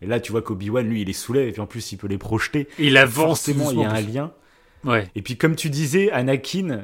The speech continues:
Speaker 1: euh, ce qui est très intéressant, et ça fait encore un écho au huit, je trouve, c'est que, bah, justement, dans les flashbacks, Obi-Wan lui fait la leçon en lui expliquant que son problème à Anakin,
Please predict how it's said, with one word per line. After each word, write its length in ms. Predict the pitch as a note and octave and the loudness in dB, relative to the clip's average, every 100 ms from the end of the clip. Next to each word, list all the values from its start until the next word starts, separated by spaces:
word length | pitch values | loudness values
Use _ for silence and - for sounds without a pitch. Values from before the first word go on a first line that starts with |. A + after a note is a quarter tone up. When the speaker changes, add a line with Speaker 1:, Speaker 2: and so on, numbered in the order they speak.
| - - | -10 -18
Speaker 1:
euh, 280 | G#2 G2+ G2+ | -16 -12 -14
ce 160 | - | -14
qui 160 | - A2 | -10 -10
est 80 | G#2 | -8
très 220 | - C3+ | -4 -2
intéressant, 460 | C3 B2 A#2 A#2 E3+ | -2 -4 -4 -4 -8
et 40 | |
ça 140 | - | -8
fait 100 | A2 | -8
encore 320 | G#2+ A2 D3 C3 | -8 -6 -4 -4
un 80 | |
écho 280 | A2+ A2 - | -4 -6 -6
au 60 | C3 | -4
huit, 220 | G2+ A#2+ A2+ | -4 -4 -8
je 80 | |
trouve, 340 | G2 - B2+ A#2+ - - - - - | -12 -8 -8 -8 -18 -20 -20 -20 -20
c'est 280 | - A#2 G#2 | -10 -6 -6
que, 160 | - | -6
bah, 160 | G#2+ G#2 | -4 -4
justement, 420 | A2+ G#2 C3 D3+ | -6 -8 -6 -4
dans 80 | C3 | -2
les 100 | C3+ | -4
flashbacks, 680 | - B2 A2 D3 E3+ - - | -2 -4 0 0 0 -6 -6
Obi-Wan 520 | B2+ A2+ A2 A#2+ E3 C#3 | -4 -2 -2 0 0 -2
lui 320 | G#2 G2 G2 | -4 -6 -8
fait 240 | - D3+ | -4 0
la 120 | C#3 | 0
leçon 380 | A#2 - - D#3+ | 0 -4 -8 -6
en 60 | A#2 | -4
lui 200 | G2+ G#2+ | -2 0
expliquant 680 | A#2+ - - A2 - D3 D3 - - - _ | -2 -6 -10 -10 -6 -6 -8 -20 -20 -20 _
que 140 | G#2 | -10
son 240 | F#2+ - B2+ | -8 -6 -6
problème 500 | - B2 A#2+ D#3+ C3 | -4 -2 0 0 -2
à 40 | |
Anakin, 560 | G2+ G2+ G2 C#3+ D#3 | -4 -4 -4 -4 -6